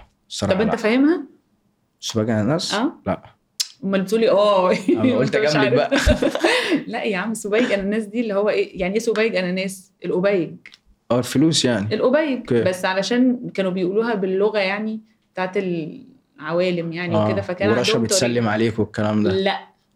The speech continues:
Speaker 1: أوكي.
Speaker 2: أي كلمة بتحط السين في الأول وتحط الحرف الأولاني في ال-، في اللي بعدها. يعني السبيج أناناس يعني إيه؟ الأبيج.
Speaker 1: الأبيج.
Speaker 2: السين في الأول، شال الألف،
Speaker 1: آه.
Speaker 2: حطها في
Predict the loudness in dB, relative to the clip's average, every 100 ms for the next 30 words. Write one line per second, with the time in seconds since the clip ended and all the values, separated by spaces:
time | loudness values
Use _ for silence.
0 | _ _ 0 2 0 2 2 4 4 2
1 | -2 -2 -2 -4 -6 0 2 2 0 0
2 | 0 2 0 -2 -4 -6 -2 -2 -2 -4
3 | -6 -2 -4 -2 -4 0 2 4 4 2
4 | 2 0 -2 -4 -8 -16 _ _ _ _
5 | -6 0 0 2 0 -2 -4 -14 -20 -4
6 | -2 0 -4 -6 -12 _ _ -16 -4 0
7 | 2 2 2 2 0 -2 -2 -2 -2 -2
8 | -2 -2 -4 -6 -4 0 2 2 0 -4
9 | -6 -16 -14 -2 2 4 2 2 0 -2
10 | -4 -4 0 4 4 2 -2 0 2 2
11 | 2 -2 -6 -2 0 2 0 0 0 -2
12 | -6 -4 0 2 2 0 0 0 -4